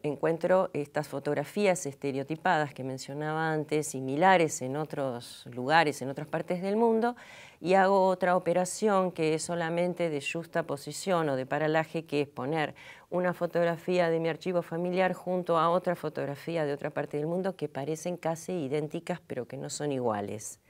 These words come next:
Entonces ahí simplemente hay un, un hablar de, de similitudes de, de historias y de construcciones de, de memoria. Yo estuve trabajando sobre el tema de la memoria y de la infancia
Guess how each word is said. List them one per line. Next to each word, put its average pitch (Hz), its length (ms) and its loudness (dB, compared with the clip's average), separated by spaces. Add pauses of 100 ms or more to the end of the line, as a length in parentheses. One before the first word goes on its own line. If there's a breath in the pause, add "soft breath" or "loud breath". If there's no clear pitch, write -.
(480 loud breath)
Entonces 143 360 -2
ahí 160 160 2
simplemente 175 800 0
hay 156 260 2
un, 143 300 -2 (400 loud breath)
un 156 220 0
hablar 170 380 4
de, 156 240 2
de 127 160 -4
similitudes 139 760 -4
de, 120 260 -4
de 127 100 -6
historias 165 520 -2
y 160 40 -2
de 147 120 -2
construcciones 151 760 -4
de, 131 260 -4
de 127 140 -4
memoria. 117 600 -6
Yo 160 300 -6
estuve 180 320 -2
trabajando 147 580 -6
sobre 143 320 -8
el 143 100 -6
tema 151 220 -2
de 151 120 -2
la 139 100 -2
memoria 143 520 -2
y 135 40 -4
de 135 120 -4
la 139 80 -4
infancia 170 920 -2